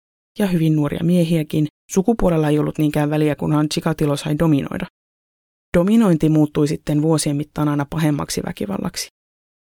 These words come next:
Kaksi Chikatilon tappamista naisista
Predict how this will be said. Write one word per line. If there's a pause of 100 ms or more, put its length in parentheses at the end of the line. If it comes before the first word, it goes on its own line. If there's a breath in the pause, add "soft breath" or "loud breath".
(360)
Kaksi
Chikatilon
tappamista
naisista